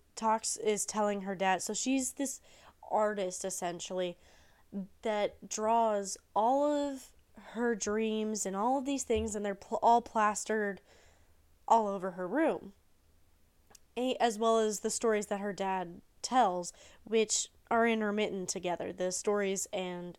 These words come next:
dreams. And so they're just plastered all over her room, and she's talking with her dad at one point, and she's like,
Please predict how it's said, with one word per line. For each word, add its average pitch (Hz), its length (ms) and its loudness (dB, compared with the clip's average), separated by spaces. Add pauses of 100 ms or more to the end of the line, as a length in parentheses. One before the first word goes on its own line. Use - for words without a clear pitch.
dreams. 240 640 -2 (800)
And 220 200 0
so 233 80 -2
they're 254 140 0
just 302 220 0 (180)
plastered 247 400 4
all 262 220 6
over 254 200 2
her 220 160 -2
room, 208 380 0
and 202 160 -4
she's 233 540 -4
talking 262 340 0
with 262 100 2
her 226 120 2
dad 202 180 2
at 185 100 2
one 202 140 -4
point, 196 240 0
and 185 100 -6
she's 208 220 -8
like, 214 320 0